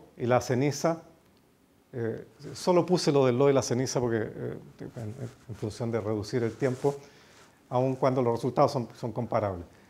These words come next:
Lo interesante es carbón orgánico, este tiene casi cuarenta por ciento de materia orgánica, digamos, dieciocho por ciento de carbón orgánico.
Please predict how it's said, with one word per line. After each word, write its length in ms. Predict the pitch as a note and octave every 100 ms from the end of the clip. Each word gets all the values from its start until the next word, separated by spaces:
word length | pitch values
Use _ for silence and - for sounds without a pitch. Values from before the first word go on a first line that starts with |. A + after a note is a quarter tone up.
| _
Lo 80 | D#3
interesante 760 | D#3+ D3+ D#3 F3 E3+ F3+ F3 - - _ _ - -
es 580 | D3+ D3+ D3 - - -
carbón 320 | - A#2 C3 C3
orgánico, 500 | A#2+ C#3+ D#3 D3+ C#3+
este 180 | -
tiene 340 | A2 B2 A2 F#2 -
casi 420 | A2+ - G#2+ E2+ - - _ _ _ _ _ _ _ _ - _
cuarenta 360 | - A#2+ A#2+ C#3+
por 120 | A#2+
ciento 340 | - E3 D#3+ D#3
de 80 |
materia 300 | C3 C3 C#3+
orgánica, 500 | C#3 C#3+ D#3 D#3+ D#3+
digamos, 280 | C#3+ D3+ D#3+ - - _
dieciocho 440 | A#2 G#2 C3+ B2 A#2
por 140 | A2+
ciento 280 | - C3 C3+
de 80 | A2+
carbón 320 | A#2 A#2 B2+
orgánico. 400 | A#2+ B2+ C3+